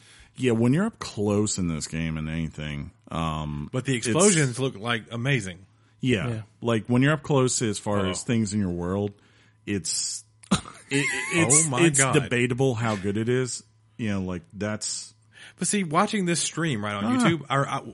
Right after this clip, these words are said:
Speaker 2: last week we walked in and you were playing this game, and it looked amazing.
Speaker 3: Yeah, it did. It did.
Speaker 2: You know,
Speaker 1: Yeah.
Speaker 2: you know what I'm saying?
Speaker 3: Mm-hmm,
Speaker 2: Like, for
Speaker 3: mm-hmm.
Speaker 2: some reason, the scale, and I, you don't know
Speaker 3: But,
Speaker 2: what the
Speaker 3: but
Speaker 2: person
Speaker 3: I was,
Speaker 2: put it on.
Speaker 3: I was
Speaker 1: Yeah.
Speaker 3: more, I was more, uh, like, obsessed with the, the crap he was doing in the game. Like,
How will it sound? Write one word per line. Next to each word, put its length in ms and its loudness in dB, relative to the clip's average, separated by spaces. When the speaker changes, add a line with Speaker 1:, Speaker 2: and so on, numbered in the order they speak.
Speaker 2:
last 320 -2
week 160 -2
we 100 -2
walked 320 -4
in 240 -6
and 140 -8
you 100 -6
were 80 -6
playing 280 -4
this 100 -8
game, 340 -8
and 120 -4
it 120 -8
looked 240 -4
amazing. 640 -8
Speaker 3:
Yeah, 180 -10
it 140 -6
did. 320 -4
It 100 -2
did. 260 -4
Speaker 2:
You 200 0
know, 60 2
Speaker 1:
Yeah. 220 6
Speaker 2:
you 60 2
know 60 -2
what 80 -4
I'm 60 0
saying? 180 2
Speaker 3:
Mm-hmm, 80 0
Speaker 2:
Like, 140 -2
for 80 -2
Speaker 3:
mm-hmm. 60 -2
Speaker 2:
some 180 -2
reason, 220 -4
the 60 -6
scale, 340 -4
and 260 -8
I, 180 -6
you 80 -6
don't 120 -6
know 80 -2
Speaker 3:
But, 120 2
Speaker 2:
what 100 -8
the 60 -20
Speaker 3:
but 20 -20
Speaker 2:
person 240 0
Speaker 3:
I 60 4
was, 180 8
Speaker 2:
put 60 2
it 60 -4
on. 140 -4
Speaker 3:
I 80 4
was 180 4
Speaker 1:
Yeah. 280 8
Speaker 3:
more, 180 2
I 60 2
was 180 2
more, 240 4
uh, 480 -2
like, 320 -6
obsessed 460 0
with 140 -4
the, 120 -8
the 80 -6
crap 360 -4
he 100 -6
was 140 -10
doing 240 -4
in 100 -10
the 60 -12
game. 360 -6
Like, 80 -10